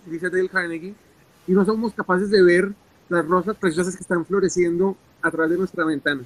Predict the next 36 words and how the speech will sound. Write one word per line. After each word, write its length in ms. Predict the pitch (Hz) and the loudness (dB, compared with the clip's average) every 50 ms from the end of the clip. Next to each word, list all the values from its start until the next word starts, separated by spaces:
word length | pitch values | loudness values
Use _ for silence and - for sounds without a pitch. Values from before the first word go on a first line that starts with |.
| - | -10
Y 60 | 151 | -4
puse 180 | - 175 165 190 | -2 -2 0 2
una 140 | 196 208 202 | 2 0 2
foto 360 | - 226 214 - - 208 220 - _ _ _ _ _ _ _ _ _ | 2 2 2 2 2 -2 -2 -2 _ _ _ _ _ _ _ _ _
de 80 | - 185 | 6 8
una 180 | 185 190 208 220 | 8 8 8 6
ventana 480 | 220 208 196 - 214 208 202 208 226 | 6 4 6 6 6 6 6 4 4
y 60 | 220 | 4
se 120 | 190 208 190 | 6 8 8
ve 80 | 185 | 8
un 60 | 190 170 | 8 6
jardín 400 | 175 196 190 175 226 226 220 208 | 6 4 4 4 4 2 2 2
divino, 420 | 226 220 226 214 208 196 190 - - - | 2 2 2 4 4 4 4 4 2 0
<laughs> 720 | - - - - 330 - - - - - - 277 240 190 | -2 -2 -2 -4 -4 -4 -2 -4 -6 -6 -8 -12 -4 -4
y 60 | 202 | 0
parece 240 | - 220 202 190 208 | 2 4 4 4 4
una 140 | 233 254 254 | 4 4 4
ventana 260 | 233 220 - 202 220 | 4 4 4 4 4
de 80 | 233 233 | 4 6
Villa 220 | 233 220 208 196 | 6 6 8 8
de 60 | 185 | 8
Leyva, 280 | 190 202 196 185 175 170 | 8 8 8 8 6 4
te 140 | 160 - 190 | 4 4 4
voy 100 | 185 190 | 4 4
a 40 | |
mandar 280 | 208 233 226 208 190 180 | 4 2 4 4 4 4
la 100 | 190 196 | 4 2
foto. 300 | - 196 196 - - 147 - _ 180 180 - - - - - - | 2 0 0 -2 -4 -8 -10 _ -18 -20 -20 -20 -20 -20 -2 2
Entonces, 380 | 175 190 185 196 185 196 226 202 | 4 4 4 4 2 2 2 2
es 60 | 190 | 2
una 200 | 220 220 226 226 | 2 4 4 4
coincidencia 480 | - 220 214 190 175 175 175 - 214 | 4 4 4 4 4 2 4 4 2
súper 300 | 202 220 220 - 196 175 | 2 2 2 2 2 4
linda. 380 | 160 170 180 185 180 202 220 226 - | 4 4 4 4 2 2 0 0 2
Creo 260 | - 185 190 196 180 - | 2 4 4 4 2 4
que, 380 | - 214 208 196 185 165 - | 6 6 8 8 8 6 4